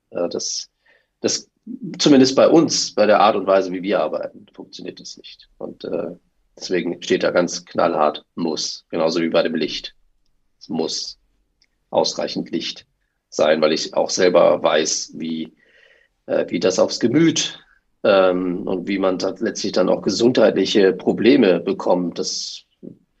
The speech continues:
glaubt man erst dann, wenn man's selber erlebt hat,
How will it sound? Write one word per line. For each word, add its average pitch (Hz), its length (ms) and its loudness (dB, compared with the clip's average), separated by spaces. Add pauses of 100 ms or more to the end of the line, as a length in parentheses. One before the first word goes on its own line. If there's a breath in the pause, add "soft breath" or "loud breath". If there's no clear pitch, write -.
(400)
glaubt 107 240 2
man 107 140 4
erst 98 280 2
dann, 107 160 4
wenn 101 100 4
man's 95 180 0
selber 104 240 2
erlebt 98 380 -2
hat, - 280 -6